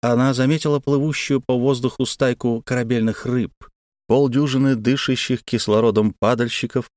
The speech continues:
Они были прозрачными, словно стекло, если не считать глаз, внутренностей, зубов и ярких голубых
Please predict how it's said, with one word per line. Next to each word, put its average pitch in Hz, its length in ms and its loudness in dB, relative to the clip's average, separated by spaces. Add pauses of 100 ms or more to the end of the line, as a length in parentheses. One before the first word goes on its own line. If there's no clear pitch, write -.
(380)
Они 131 260 4
были 131 160 4
прозрачными, 127 720 2
словно 127 360 2
стекло, 127 680 2
если 113 320 0
не 110 160 2
считать 104 500 -2
глаз, 104 400 0
внутренностей, 113 800 0
зубов 107 460 2
и 117 60 2
ярких 104 500 0
голубых 110 500 0